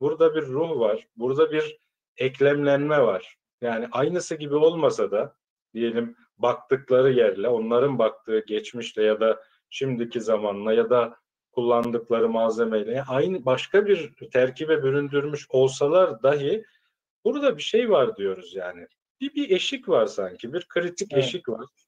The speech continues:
Speaker 1: Bir mimarlığın geldiği noktada bu kritik eşik acaba ne olabilir? Ya da do-, doğrusu, e, üslup belki hiç yoktu da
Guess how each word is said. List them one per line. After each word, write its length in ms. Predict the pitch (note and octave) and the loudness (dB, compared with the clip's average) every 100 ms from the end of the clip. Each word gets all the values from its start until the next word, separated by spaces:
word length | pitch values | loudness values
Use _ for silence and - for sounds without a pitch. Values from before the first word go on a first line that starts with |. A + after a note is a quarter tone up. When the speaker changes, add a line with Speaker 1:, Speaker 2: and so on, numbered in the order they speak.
| _ _ _ - | _ _ _ -4
Speaker 1:
Bir 180 | A3 F#3+ | -2 -2
mimarlığın 800 | D3+ D#3 F3 F3+ G#3 B3 A3+ D3 | -2 0 4 4 4 2 2 4
geldiği 520 | C#3 D3 D3+ G3+ G3+ | 2 2 0 0 2
noktada 680 | D#3+ D#3 D#3+ D3+ C3+ A2 A#2+ | 2 2 2 4 4 2 -4
bu 120 | C3+ | -6
kritik 500 | D#3+ E3+ - G3+ C3+ | -6 -6 -10 -10 -6
eşik 300 | B2+ F#3+ D#3 | -4 -2 0
acaba 580 | C3+ C#3 C3 C3 A#2 - _ - | 4 4 6 4 2 -6 _ -18
ne 320 | G2 A#2+ F3 | -10 -2 2
olabilir? 580 | F3+ C3 G#2+ G2+ C#3 - _ _ _ _ _ _ _ _ | 4 4 2 2 -2 -2 _ _ _ _ _ _ _ _
Ya 280 | G#2+ E3 A3 | 0 2 4
da 60 | |
do-, 440 | A3+ F#3+ F#3+ - D3+ | 4 4 2 0 0
doğrusu, 640 | F3+ F#3+ F3+ - F#3 F3+ - | 2 2 0 -2 -2 -2 -2
e, 100 | C#3+ C3 B2+ A#2+ A#2 A2+ B2 - _ - | 0 2 4 4 2 0 -6 -10 _ -12
üslup 420 | D3 - G#3+ G#3 | -12 -2 0 2
belki 340 | D#3 E3+ E3+ E3+ | 2 0 0 -6
hiç 280 | F#3+ - D3+ | -6 -4 2
yoktu 380 | D3+ D3+ F#3 | 2 2 -2
da 300 | C#3 A2+ - | 2 0 -2